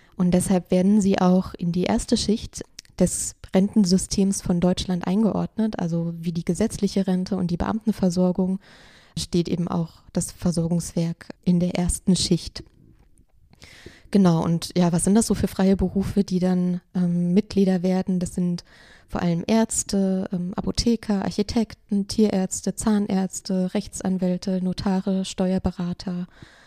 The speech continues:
aber auch zum Beispiel Ingenieure und Psychotherapeuten. Und wenn wir jetzt nochmal rekapitulieren und sehen, okay,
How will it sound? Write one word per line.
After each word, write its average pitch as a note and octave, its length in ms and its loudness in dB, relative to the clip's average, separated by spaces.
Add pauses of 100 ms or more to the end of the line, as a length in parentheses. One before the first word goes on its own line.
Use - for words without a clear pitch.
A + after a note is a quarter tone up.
(240)
aber F3 280 2
auch E3+ 200 -2
zum F#3 140 -4
Beispiel F3+ 260 -2
Ingenieure F3 640 2
und F3+ 480 -2
Psychotherapeuten. F3 1160 -2 (640)
Und E3+ 420 -2 (100)
wenn F3+ 120 0
wir F3+ 40 4
jetzt F3+ 140 0
nochmal F3+ 180 0
rekapitulieren F#3 840 2
und F3+ 140 2
sehen, G3 300 4
okay, G3+ 460 0